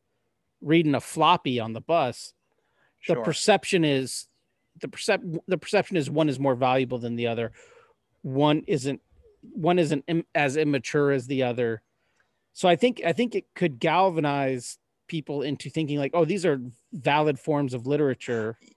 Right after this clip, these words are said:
Speaker 2: Yeah, and j-, just thinking about it now, I think about magazines, and when I find magazines lying around the house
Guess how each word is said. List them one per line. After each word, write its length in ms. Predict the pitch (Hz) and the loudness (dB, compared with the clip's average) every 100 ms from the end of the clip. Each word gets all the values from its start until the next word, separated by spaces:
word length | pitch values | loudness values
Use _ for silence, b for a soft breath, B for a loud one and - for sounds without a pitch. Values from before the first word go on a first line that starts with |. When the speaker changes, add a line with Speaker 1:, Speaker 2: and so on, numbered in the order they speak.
| _ - - | _ -20 -12
Speaker 2:
Yeah, 800 | 208 214 240 254 254 185 135 - | -6 -2 2 2 4 4 2 2
and 460 | 190 185 185 196 156 | -2 -2 -8 -16 -18
j-, 140 | - 185 | -20 -6
just 280 | 202 208 - | -4 -2 -4
thinking 300 | 185 185 165 | -6 -6 -4
about 240 | 151 143 | 0 0
it 140 | 139 | 0
now, 380 | 139 139 135 120 | 0 2 2 2
I 100 | 123 | -2
think 200 | 123 117 | -4 -8
about 400 | - 139 127 123 208 | -4 -4 -4 -6 -14
magazines, 1200 | 143 135 135 139 113 120 107 101 98 - - - _ - | -8 -2 -2 -4 -10 -12 -16 -20 -20 -20 -20 -20 _ -18
and 420 | 120 117 107 104 - _ _ _ _ _ _ _ _ - 156 | -14 -14 -16 -20 -20 _ _ _ _ _ _ _ _ -10 -6
when 220 | 147 165 | -2 -2
I 80 | 160 | 0
find 340 | 190 165 143 | -2 -4 -4
magazines 580 | 139 147 147 139 123 113 | -2 -2 -4 -10 -14 -10
lying 260 | 120 135 | -8 -8
around 200 | 131 123 | -6 -8
the 100 | 117 | -10
house 480 | 110 127 104 - - | -6 -6 -6 -10 -18